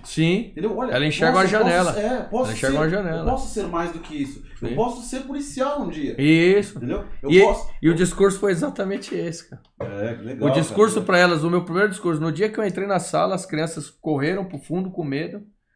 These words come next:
Speaker 1: choraram. E eu olhei pra sala de latão assim, eu falei, "Caramba, isso aqui é eu vinte anos atrás."
Speaker 2: Não, e
Speaker 1: E... eu lembrei, lembrei de mim na sala de aula. E eu exatamente falei isso aí pra eles. Falei, "Um dia eu tava sentado igual vocês aí."
Speaker 2: Não, e o engraçado é que essas crianças, elas levam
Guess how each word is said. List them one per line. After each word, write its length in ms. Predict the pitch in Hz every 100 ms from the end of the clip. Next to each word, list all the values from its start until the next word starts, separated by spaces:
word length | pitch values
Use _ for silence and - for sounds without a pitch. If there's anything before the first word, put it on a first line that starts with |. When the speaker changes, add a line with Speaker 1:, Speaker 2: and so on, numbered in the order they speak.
| _
Speaker 1:
choraram. 760 | - 160 151 135 165 196 202 - _ _ -
E 80 |
eu 100 | 143
olhei 200 | 160 160
pra 200 | 175 175
sala 280 | 156 160 156
de 100 | 147
latão 340 | 147 139 139 139
assim, 200 | 127 160
eu 60 |
falei, 200 | 160 147
"Caramba, 320 | 139 156 147 143
isso 120 | -
aqui 200 | 139 147
é 120 | 151
eu 480 | 151 156 156 131 113
vinte 300 | 113 151 147
anos 200 | 127 123
atrás." 480 | 107 101 110 104 -
Speaker 2:
Não, 240 | 110 139 160
e 300 | 143 - -
Speaker 1:
E... 80 | 139
eu 140 | 156
lembrei, 580 | 170 175 185 196 220 -
lembrei 360 | 131 151 165 196
de 140 | 311
mim 180 | 254 226
na 120 | 202
sala 180 | 156 147
de 80 | 131
aula. 160 | 131 135
E 60 |
eu 280 | 160 214 254
exatamente 560 | 208 175 180 208 208 202
falei 240 | 202 185
isso 140 | 185 202
aí 80 | 190
pra 140 | 208
eles. 120 | 185
Falei, 160 | 185 175
"Um 100 | 165
dia 360 | 151 190 214 208
eu 100 | 190
tava 220 | 196 196
sentado 380 | 190 185 185 180
igual 160 | 190
vocês 400 | 220 214 202 202
aí." 160 | 190 160
Speaker 2:
Não, 200 | 160 185
e 40 |
o 40 | 143
engraçado 520 | 147 127 - 135 139
é 40 | 120
que 80 |
essas 200 | 143 - -
crianças, 640 | 113 123 170 117 - -
elas 380 | - 139 143 123
levam 640 | 120 113 143 185 220 226